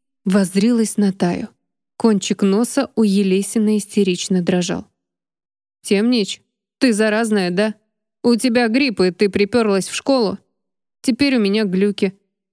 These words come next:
Обе мы заболели, например, гриппом. Сначала ты, потом я.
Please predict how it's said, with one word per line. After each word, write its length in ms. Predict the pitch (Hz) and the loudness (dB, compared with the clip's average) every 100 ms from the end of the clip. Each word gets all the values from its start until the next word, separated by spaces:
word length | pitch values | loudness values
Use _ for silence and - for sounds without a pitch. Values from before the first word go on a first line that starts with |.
| _ _ | _ _
Обе 280 | - 262 208 | -2 0 2
мы 160 | 196 185 | 2 0
заболели, 560 | 185 185 233 180 175 - _ | 0 0 0 0 -4 -8 _
например, 480 | 262 269 302 285 277 | -2 2 2 2 2
гриппом. 420 | 277 196 170 - - _ _ _ _ | 0 0 -4 -6 -10 _ _ _ _
Сначала 500 | - 277 - 349 208 | -2 0 2 0 0
ты, 220 | 190 269 | 0 0
потом 300 | 196 180 247 | 0 0 0
я. 280 | 190 202 | 2 0